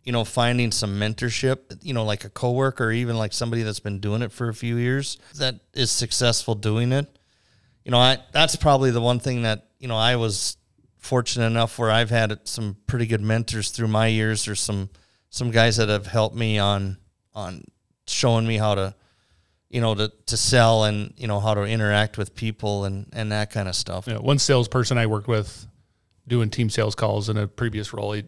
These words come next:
Speaker 2: his, he had really, really good advice. Like, no matter what, you're doing a customer visit, first plan ahead
Speaker 1: Mm-hmm.
Speaker 2: for the visit. Like, what's your goal? Is your goal to get a P O signed? Is your goal to just, at the minimum, get scheduled for the next visit, right?
Speaker 1: Mm-hmm.
Speaker 2: Just what's your goal? And then when you're done with that visit, like,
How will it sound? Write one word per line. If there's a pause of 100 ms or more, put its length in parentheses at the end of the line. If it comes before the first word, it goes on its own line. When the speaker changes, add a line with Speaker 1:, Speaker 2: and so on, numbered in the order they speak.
(160)
Speaker 2:
his,
he
had
really,
really
good
advice.
Like,
no
matter
what, (140)
you're
doing
a
customer
visit, (560)
first
plan
ahead (260)
Speaker 1:
Mm-hmm.
Speaker 2:
for
the
visit.
Like,
what's
your
goal? (380)
Is
your
goal
to
get
a
P
O
signed?
Is
your
goal
to
just, (360)
at
the
minimum,
get
scheduled
for
the
next
visit,
right?
Speaker 1:
Mm-hmm.
Speaker 2:
Just
what's
your
goal? (380)
And
then (760)
when
you're
done
with
that
visit,
like,